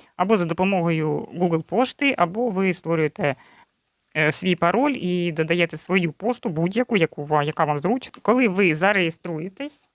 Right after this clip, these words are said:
е, в-, редактор запропонує вам отаку першу сторінку, де тут буде багато всього. І одразу я хочу вас познайомити з тим, е, що саме пропонує цей редактор.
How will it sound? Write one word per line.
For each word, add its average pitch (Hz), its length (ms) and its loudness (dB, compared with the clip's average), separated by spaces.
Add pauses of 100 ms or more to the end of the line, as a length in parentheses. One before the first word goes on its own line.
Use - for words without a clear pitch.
(1120)
е, 175 360 4
в-, 165 520 -4
редактор 202 460 0
запропонує 190 720 -2
вам 226 420 0
отаку 175 440 -6
першу 147 380 -4
сторінку, 196 580 -4
де 185 260 0
тут 208 280 -8
буде 185 280 0
багато 160 400 0
всього. 131 460 -8 (1120)
І 196 260 2
одразу 180 500 2
я 180 240 0
хочу 170 300 -8
вас 165 140 -4
познайомити 180 600 -6
з 165 60 -12
тим, 202 300 -4 (560)
е, 160 500 0 (1300)
що - 280 0
саме 220 360 2
пропонує 180 560 -2
цей 170 460 -4
редактор. 160 600 0